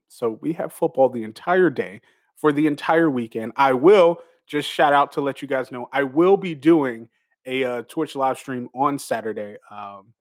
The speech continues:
what I'll be doing on there will not be football related, honestly.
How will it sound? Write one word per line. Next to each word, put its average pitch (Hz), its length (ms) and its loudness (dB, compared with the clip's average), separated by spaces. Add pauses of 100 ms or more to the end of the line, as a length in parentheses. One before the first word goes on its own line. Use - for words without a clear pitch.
(360)
what 147 160 6
I'll 151 120 6
be 139 160 -2
doing 175 260 4
on 151 140 0
there 170 140 2
will 165 100 6
not 175 220 2
be 190 80 -4
football 190 420 4
related, 117 440 -4
honestly. 107 440 -20